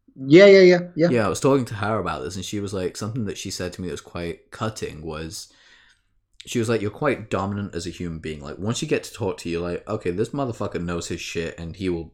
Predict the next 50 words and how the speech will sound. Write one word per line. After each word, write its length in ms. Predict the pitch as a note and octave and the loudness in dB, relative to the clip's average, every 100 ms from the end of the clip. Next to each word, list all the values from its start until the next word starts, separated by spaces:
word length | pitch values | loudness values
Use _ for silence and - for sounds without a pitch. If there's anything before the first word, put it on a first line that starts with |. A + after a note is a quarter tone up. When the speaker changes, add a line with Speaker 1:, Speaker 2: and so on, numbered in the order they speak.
| _ | _
Speaker 2:
basically 340 | - E2+ - D#2 | -4 -4 -4 -10
take 220 | F#2 E2 | -8 -8
control 280 | - F2 D#2+ | -10 -10 -10
of 80 | E2+ | -10
what 140 | D2+ | -12
he 100 | - | -12
needs 220 | D#2+ - | -14 -14
to 80 | - | -14
take 100 | D#2 | -16
control. 440 | - - G2+ B1+ _ _ _ - | -14 -6 -6 -8 _ _ _ -8
But 120 | G#2 | -6
you 80 | G#2 | -4
see 200 | - C#3 | -4 -2
me 100 | C#3 A2 | -2 -4
in 100 | F#2 | -2
other 200 | G#2+ A2 | -4 -4
places, 360 | - F2 - | -6 -6 -6
you're 200 | G2+ F2+ | -6 -6
like, 80 | D#2 | -6
why 260 | E2 F#2 B2+ | -6 -6 -6
is 120 | C#3 | -6
he 140 | C3 | -8
acting 340 | F#2+ - F#2+ F2 | -10 -10 -10 -8
the 60 | |
way 160 | E2+ E2 | -6 -6
he 140 | G#2+ | -6
is?" 180 | G2 - | -8 -10
And 140 | F2 F2 | -10 -8
what 160 | F2 | -6
you 80 | F#2 | -4
realize 400 | F#2 A#2+ G#2 F#2 | -2 0 -2 -4
is 160 | F2+ - | -8 -8
down 240 | F2+ - | -8 -8
to 80 | F2 | -8
nurturing, 640 | F2 A2 - - G1+ - - | -6 -8 -10 -16 -18 -20 -10
like, 160 | F2+ - | -8 -6
how 140 | G2 | -6
you're 160 | F2 E2 | -4 2
Speaker 1:
Mm. 100 | G#2+ | 2
Speaker 2:
nurtured. 240 | - D#2+ | 0 -8
Like, 140 | D#2 - | -8 -8
for 80 | |
me, 260 | F#2 A#2 F2 - | -6 -6 -8 -8
me 60 | |
and 60 | F#2 | -8
my 100 | D2 | -8
pop, 340 | - A#2+ - | -4 -4 -4
my, 120 | E2 - _ - | -10 -14 _ -12
my 80 | |
dad 460 | E2+ G#2 G#2 F2 | -6 -4 -4 -4